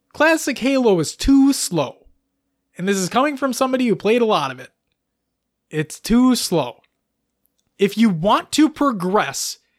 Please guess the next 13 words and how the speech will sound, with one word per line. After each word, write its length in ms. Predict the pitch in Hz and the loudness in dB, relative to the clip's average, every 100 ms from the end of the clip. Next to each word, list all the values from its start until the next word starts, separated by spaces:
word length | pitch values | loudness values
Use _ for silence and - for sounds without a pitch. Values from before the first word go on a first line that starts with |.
| _ | _
you 160 | - 196 | -4 0
need 540 | 185 180 226 240 - | 0 2 2 0 -2
to 120 | - 226 | -4 -2
make 460 | 175 180 180 _ _ - | 0 -2 -2 _ _ -10
changes. 720 | - 214 196 139 120 - - _ _ _ _ _ - | -4 -2 -2 -4 -8 -12 -14 _ _ _ _ _ -4
Regardless 600 | 180 156 196 247 285 269 | -2 0 0 0 -2 -2
of 120 | 254 | -2
how 160 | 233 247 | 0 0
big 240 | 170 214 | 2 0
or 100 | 254 | 0
small 360 | 233 - 226 208 | -2 2 4 4
they 160 | 170 139 | 2 0
are. 260 | 131 123 | -4 -10